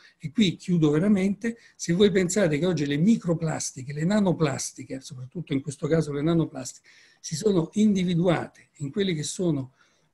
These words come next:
i grandi, eh, organismi unicellulari che fanno fotosintesi nel mare, negli oceani,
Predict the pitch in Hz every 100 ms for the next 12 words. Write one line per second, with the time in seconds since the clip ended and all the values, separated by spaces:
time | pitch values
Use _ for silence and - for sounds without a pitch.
0 | - 139 165 196 220 180 151 - 156 147
1 | 135 147 180 160 151 147 135 147 143 147
2 | 175 160 139 147 - - 190 170 156 -
3 | 226 170 185 - 220 190 151 160 131 -
4 | 131 127 _ _ - 143 135 143 117 -
5 | 135 135 135 135 131 - 127 151